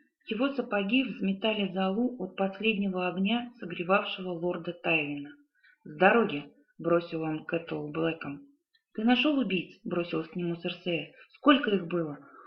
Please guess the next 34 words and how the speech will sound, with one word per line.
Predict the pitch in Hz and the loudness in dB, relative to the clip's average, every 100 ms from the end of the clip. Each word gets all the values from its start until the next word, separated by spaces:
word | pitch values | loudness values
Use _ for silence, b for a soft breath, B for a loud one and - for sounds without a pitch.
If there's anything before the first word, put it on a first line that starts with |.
| B | B
«Уж, | 208 | -4
конечно, | - 233 262 285 285 | 2 8 8 8 6
больше | 233 214 - | 6 4 2
одного. | 196 180 180 165 - | -2 -2 -4 -4 -2
Один | 160 226 | 2 4
человек | 233 247 240 | 4 4 4
не | 240 | 2
смог | 233 233 277 240 | 2 6 6 6
бы | 233 | 2
убить | 220 190 180 | 4 2 -2
её | 175 160 156 | -4 -6 -6
отца». | - - 160 - _ _ B B B B | -10 -16 -16 -18 _ _ B B B B
«От | B 202 | B 4
этой | 285 277 | 4 2
шахты | 254 294 294 220 | 0 2 2 2
внизу | 196 202 233 | 0 2 2
расходится | 214 190 - 226 214 | 2 2 0 -2 -2
полдюжины | - 180 175 190 180 180 | -4 -2 0 0 -2 -2
коридоров», | 180 180 156 - - | -2 -2 -2 -4 -6
устало | 165 - 156 151 | -12 -6 -4 -2
ответил | 151 - - 156 | -4 -6 -6 -6
её | 156 156 | -4 -4
брат-близнец. | 156 151 151 160 151 143 - _ B B B | -4 -4 -4 -6 -6 -8 -10 _ B B B
«Их | - 254 | 0 2
все | - 302 | 4 2
перегораживают | 294 233 180 196 220 247 185 175 | 4 2 2 2 4 2 -2 -4
железные | 180 185 214 202 202 | -4 -4 -2 0 2
решётки, | 196 196 208 - | 2 0 -4 -4
запертые | 170 170 170 170 170 | -2 -2 -2 -8 -6
на | 175 170 | -6 -4
замок. | 175 165 147 - B B B | -4 -4 -6 -12 B B B
Надо | 220 240 | 2 4
найти | 233 208 190 | 4 2 -2
ключи». | 185 180 180 - 160 - | -6 -4 -4 -4 -6 -10